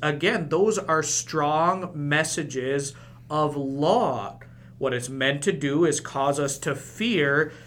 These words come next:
and cause us to turn to the gospel, where God says he loves us and sent his son Jesus to absorb God's anger for sinners on the cross.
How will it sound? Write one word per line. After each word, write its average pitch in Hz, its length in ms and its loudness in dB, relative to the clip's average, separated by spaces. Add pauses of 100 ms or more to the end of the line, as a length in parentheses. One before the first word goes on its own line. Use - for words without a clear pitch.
(140)
and 143 220 -2
cause 151 320 2
us 147 160 0
to 147 200 -2
turn 160 380 0
to 170 80 2
the 165 100 2
gospel, 147 720 2
where 131 220 -2
God 131 380 0
says 139 340 -2
he 147 160 -2
loves 139 800 2
us 110 400 -6 (380)
and 135 180 -2
sent 151 320 2
his 143 200 0
son 147 280 2
Jesus 139 520 0
to 160 220 -2
absorb 139 840 2
God's 127 340 2
anger 139 460 -2
for 123 180 -6
sinners 131 460 -4
on 127 160 -4
the 110 80 -8
cross. - 680 -8